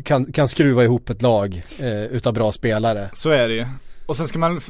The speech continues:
Speaker 2: svara på den här frågan. Jag fick själv, eh, googla lite på den, men det, det har ju kommit den här frågan då om Champions League och Europa League. Får de spela Champions League nu? Får Alexis Sanchez göra det för
Speaker 1: Mm.
Speaker 2: Manchester United och sådär? Och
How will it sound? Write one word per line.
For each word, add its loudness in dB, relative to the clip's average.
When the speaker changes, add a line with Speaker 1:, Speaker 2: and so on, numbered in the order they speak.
Speaker 2:
svara 0
på -2
den 0
här 2
frågan. 0
Jag -6
fick -6
själv, -2
eh, -4
googla -4
lite -4
på -8
den, -6
men -2
det, -8
det -4
har 2
ju 0
kommit -4
den -4
här -2
frågan -4
då -4
om -6
Champions -6
League -2
och -4
Europa -4
League. -6
Får -10
de -6
spela -4
Champions -8
League -6
nu? -10
Får -6
Alexis -8
Sanchez -6
göra -2
det -6
för -6
Speaker 1:
Mm. -2
Speaker 2:
Manchester -6
United -8
och -6
sådär? -6
Och -2